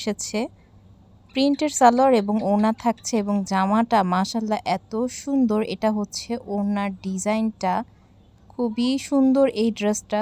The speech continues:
তো চলো আপুরা, সুন্দর এই ড্রেসটা আমরা দেখে নিই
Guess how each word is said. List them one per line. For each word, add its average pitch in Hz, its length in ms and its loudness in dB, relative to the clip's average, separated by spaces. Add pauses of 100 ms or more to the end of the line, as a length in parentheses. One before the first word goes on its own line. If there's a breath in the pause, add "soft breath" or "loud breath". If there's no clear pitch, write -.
(120)
তো 233 60 -8 (140)
চলো 262 220 6 (100)
আপুরা, 254 240 2 (140)
সুন্দর 269 280 0 (100)
এই 220 140 0
ড্রেসটা 196 340 -2 (140)
আমরা 202 200 -2 (120)
দেখে 220 340 0
নিই 226 120 0